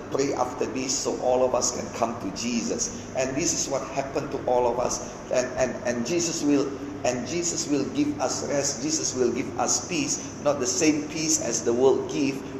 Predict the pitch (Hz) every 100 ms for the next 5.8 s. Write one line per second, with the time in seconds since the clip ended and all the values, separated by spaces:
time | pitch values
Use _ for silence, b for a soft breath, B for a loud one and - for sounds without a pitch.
0 | - 120 117 - - - 113 - 160 165
1 | 165 - - - - 117 113 - 107 -
2 | 147 143 139 135 139 143 - - - 123
3 | 120 113 - 165 160 160 - - - -
4 | 139 139 135 135 139 139 - - 113 117
5 | 107 110 117 117 131 135 127